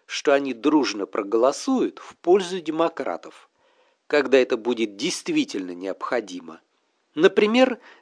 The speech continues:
для утверждения военной помощи Украине. В завершение этого краткого обзора остановимся на судебной ветви власти.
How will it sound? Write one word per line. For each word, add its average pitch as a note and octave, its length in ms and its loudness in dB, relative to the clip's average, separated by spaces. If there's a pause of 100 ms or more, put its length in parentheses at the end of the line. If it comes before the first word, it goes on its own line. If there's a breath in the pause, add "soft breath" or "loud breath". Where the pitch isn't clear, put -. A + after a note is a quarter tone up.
для D#3+ 300 4
утверждения B2+ 800 -2
военной G2 500 -4
помощи B2 480 -4
Украине. F#2 600 -8 (1160)
В A#2 100 -2
завершение C#3 760 8
этого A#2+ 380 4
краткого D3 560 6
обзора G2 500 2
остановимся D3+ 920 -2
на D#3 160 -6
судебной G#2 640 -6
ветви F2+ 340 -8
власти. E2+ 640 -10